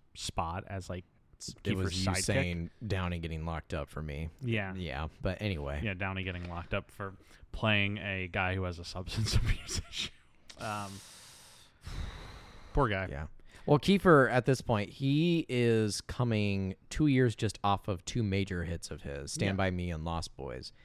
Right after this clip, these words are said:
Speaker 2: So it's no doubt at all in my mind of, like, of course he's, like, got the majority of the screen time in this movie. He's, like, the most, I mean, Winona's up there too, but he is, like, very much, like, the m-, the most popular known actor at this time.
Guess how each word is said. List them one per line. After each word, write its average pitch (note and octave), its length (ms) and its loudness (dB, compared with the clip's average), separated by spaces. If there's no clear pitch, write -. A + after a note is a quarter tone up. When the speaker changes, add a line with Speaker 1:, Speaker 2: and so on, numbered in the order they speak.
Speaker 2:
So A2 220 4
it's G#2+ 240 0
no C3+ 380 8
doubt A#2+ 400 10
at G2+ 180 4
all G#2+ 240 8
in F#2+ 80 0
my G#2 160 4
mind F2+ 320 0
of, F2 120 -4
like, F2 180 -2
of - 160 -10
course A#2+ 320 2
he's, A2+ 240 0
like, F#2+ 160 0
got G#2+ 220 2
the G#2+ 60 0
majority G2 340 0
of F2 40 -4
the - 40 -8
screen F#3 220 2
time A#2 140 0
in F#2+ 60 -2
this - 120 -12
movie. F2+ 280 -4
He's, A2+ 260 0
like, G2+ 180 -2
the G2+ 80 -2
most, F#2 280 -2
I D3 40 -4
mean, C3+ 340 6
Winona's D3 600 8
up B2+ 160 0
there A#2 140 6
too, C#3 380 6
but G#2 160 2
he A#2 120 0
is, A2+ 160 4
like, G2 320 2
very G#2+ 300 4
much, F#2+ 320 -2
like, F2+ 220 -2
the G#2 100 -2
m-, G#2 220 0
the G#2 80 2
most G2 260 0
popular F#2 640 -2
known A2+ 240 2
actor F2 320 -2
at D#2 100 -8
this - 140 -12
time. E2+ 220 -10